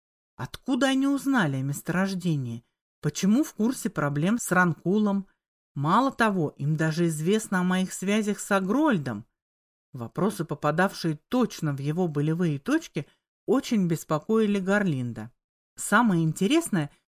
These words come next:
что на заседании не было названо ни одного имени. Даже конкретных обвинений против утаившего сокровища вельможи никто не выдвигал, только намеки, совершенно прозрачные,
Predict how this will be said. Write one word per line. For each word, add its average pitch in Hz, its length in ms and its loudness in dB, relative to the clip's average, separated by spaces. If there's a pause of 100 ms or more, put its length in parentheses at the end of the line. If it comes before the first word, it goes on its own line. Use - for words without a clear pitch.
что - 240 0
на 180 140 4
заседании 190 720 2
не 190 220 4
было 196 240 2
названо 196 480 2
ни 165 160 2
одного 185 480 2
имени. 127 680 -2 (520)
Даже 214 340 2
конкретных 180 720 0
обвинений 175 680 2
против 185 560 -2
утаившего 180 760 -2
сокровища 175 720 -2
вельможи 170 640 0 (340)
никто 175 360 2
не 294 160 4
выдвигал, 220 640 -2 (460)
только 320 340 6
намеки, 240 720 2
совершенно 240 640 0
прозрачные, 208 960 0